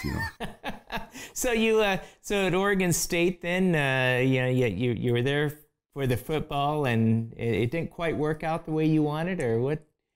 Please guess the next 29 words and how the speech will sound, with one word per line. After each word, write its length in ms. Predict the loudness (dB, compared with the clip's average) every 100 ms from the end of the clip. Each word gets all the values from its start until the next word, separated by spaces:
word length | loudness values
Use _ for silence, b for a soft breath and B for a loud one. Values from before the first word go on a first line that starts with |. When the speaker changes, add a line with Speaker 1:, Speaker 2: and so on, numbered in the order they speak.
| _ -6
Speaker 1:
You 120 | 0
know, 60 | 2
I 100 | 4
learned 320 | 4 6 4
that 120 | 4 -2 -20 B B B _
there 260 | -2 2 4
were 440 | 4 2 -2 2
guys, 360 | 4 4 4 2
I 100 | 2
was 100 | -2
pretty 240 | 2 0
fast, 420 | 0 -2 -2 -4 -6 b b b
but 100 | -2
there 100 | 2
were 80 | 4
guys 460 | 4 4 2 0 -6 _ _ -20 _ _ _ _ _ _ _ _ -4
thirty 220 | 2 4
pounds 260 | 4 2
bigger 240 | 2 4 4
than 120 | 4
me 120 | 4
that 100 | 2
was 140 | 0 2
just 200 | 0 0
as 100 | -6
fast. 540 | -8 -12 -10 -8 -8 -8
<laughs> 80 | -8
Speaker 2:
Mm-hmm, 640 | -4 0 2 2 0 -4
mm-hmm. 300 | 0 0 0